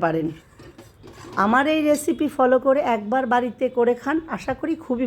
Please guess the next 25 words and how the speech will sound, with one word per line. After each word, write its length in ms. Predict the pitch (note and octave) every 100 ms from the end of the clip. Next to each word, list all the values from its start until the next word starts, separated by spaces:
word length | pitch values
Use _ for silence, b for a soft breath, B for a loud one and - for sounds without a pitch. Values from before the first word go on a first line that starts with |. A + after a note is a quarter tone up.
| G#3+
ভালো 160 | F#3 E3+
লাগবে। 280 | D#3+ D3 D3+ D#3 - b b b b -
দিয়ে 160 | A3 D4
দিলাম 220 | D#4 D#4 F#4 B4+ _ _ _ -
স্বাদ 180 | B3+ A3+
মতো 160 | B3+ - - -
চিনি 280 | C#4 D4 F4 - - _ _ _ _ _ _ _ _ _ _ _ - - _ _ _ _ _ - G3
আর 80 | G3+
একটু 240 | G#3 - D4+ C#5 - _ _ -
গরম 320 | G#3+ A3 A#3 A#3+
মশলার 360 | A#3 B3+ B3 A3+
গুঁড়ো। 180 | B3 E4+ - _ _ _ _ _ _ _ -
আমার 200 | A#3+ B3+ C4
মনে 140 | C4+ C#4
হলো 120 | C#4 A#3+ G#3
দুধ 160 | C4+ C4
আর 60 | C4
একটু 220 | C4+ - C4
দিলে 160 | B3+ B3+ A3
ভালো 160 | A#3 A3+
হয়, 140 | A#3 F4+ -
তাই 140 | G#3+ G3+ G#3
দিলাম 220 | A3 G#3+ G#3+
আর 80 | G#3+
একটু। 240 | - -